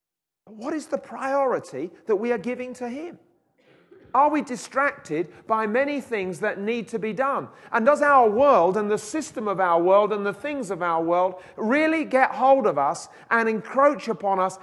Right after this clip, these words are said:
and distract us to the point where we start, "Oh, these people, all they're spending all their time praying. What's all, what's all that about? What's all that about?"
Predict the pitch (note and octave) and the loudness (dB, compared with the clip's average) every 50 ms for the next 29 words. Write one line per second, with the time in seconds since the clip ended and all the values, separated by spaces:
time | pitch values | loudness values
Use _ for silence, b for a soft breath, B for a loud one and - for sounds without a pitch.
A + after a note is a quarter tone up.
0 | B B _ B3+ C#4 C#4 C4 B3+ F#3+ B3 B3 A3+ - - - - - C#4 C#4+ C#4+ | B B _ 2 2 2 2 0 -2 -2 -4 -4 -4 -8 -12 -2 2 4 4 4
1 | - - - - G#3+ G3+ F#3+ F#3 - - - A3 G3+ G3 G3+ - - C4 B3+ A#3 | 2 -2 -8 -6 -2 -2 -2 -2 -4 -6 -6 -4 -4 -4 -4 -6 -4 -2 0 0
2 | F#3 E3+ E3 B B B B A#3 A#3 A3 A3+ A3+ A3+ A3+ A#3 A3+ A3 G3 - - | 0 0 -2 B B B B 4 4 4 4 2 -2 -2 0 2 2 0 0 -4
3 | - - - - F#3 G3+ G#3+ G3 F#3+ F#3+ - - - F#3+ G3 F#3+ F3+ F3 E3+ F3+ | -12 -20 -18 -16 -12 -10 -6 -4 -4 -4 -6 -6 -8 -8 -6 -4 -4 -4 -2 -2
4 | F3+ E3 D#3+ D3 D3+ - - F3+ E3 D#3 C#3+ C#3+ C#3 C3 B2+ B2+ D#3+ D3 C3+ A#2+ | -2 -2 -4 -4 -6 -6 -6 -6 -6 -6 -8 -6 -6 -6 -8 -8 -8 -10 -10 -10
5 | A2 - D3 D3+ C#3 A#2+ G#2 G2 G2 - - - - E3+ D3+ - - _ _ _ | -10 -8 -8 -8 -6 -8 -10 -12 -14 -16 -14 -10 -10 -10 -10 -10 -14 _ _ _
6 | _ _ _ _ _ _ _ _ - D3 - - - D3 C#3 C#3 D3 - - F3+ | _ _ _ _ _ _ _ _ -16 -16 -16 -14 -14 -12 -10 -10 -10 -10 -12 -14
7 | - G2+ G2+ - _ _ _ _ _ B B B B B B B B B B _ | -16 -16 -18 -18 _ _ _ _ _ B B B B B B B B B B _
8 | _ _ _ _ _ _ _ _ _ _ _ _ _ - F#3 A#3+ A3+ A#3 C4+ B3 | _ _ _ _ _ _ _ _ _ _ _ _ _ -6 -6 -6 -4 -6 -8 -6
9 | B3 C4 C#4 C#4+ C#4 A#3+ G3 D3 - - | -4 -4 -2 -4 -4 -6 -8 -12 -12 -16